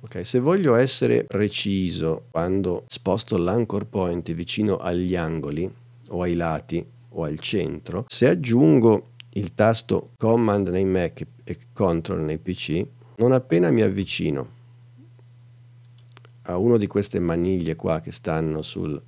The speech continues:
bordo, o anche soltanto quando mi avvicino al bordo, l'anchor point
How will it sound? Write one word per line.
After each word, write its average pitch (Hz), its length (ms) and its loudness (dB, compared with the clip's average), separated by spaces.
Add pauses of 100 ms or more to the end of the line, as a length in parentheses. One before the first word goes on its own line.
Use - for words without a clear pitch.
bordo, 78 440 -6
o 82 80 -2
anche 101 320 -4
soltanto 98 500 -4
quando 98 240 -2
mi 90 80 -2
avvicino 92 480 -6
al 98 80 -4
bordo, 82 520 -6 (500)
l'anchor 127 480 -2
point 123 720 0